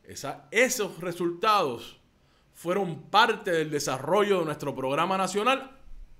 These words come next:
a traer, y traernos hasta el día de hoy,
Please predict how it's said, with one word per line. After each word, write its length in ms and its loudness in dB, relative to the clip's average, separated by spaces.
a 140 -4
traer, 440 -4
y 60 -4
traernos 500 -2
hasta 200 -8
el 100 -8
día 180 0
de 120 2
hoy, 260 -8